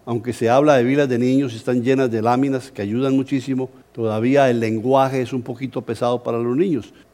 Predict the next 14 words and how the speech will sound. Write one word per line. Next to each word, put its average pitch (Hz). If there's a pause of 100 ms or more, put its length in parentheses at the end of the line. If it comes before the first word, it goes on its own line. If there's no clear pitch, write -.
(120)
Y 117
hay 117
que 120
hacer 147
una 151
Biblia 135 (280)
con 113
el 110
lenguaje 127
más 131
adecuado 120
para 127
los 135
niños. 190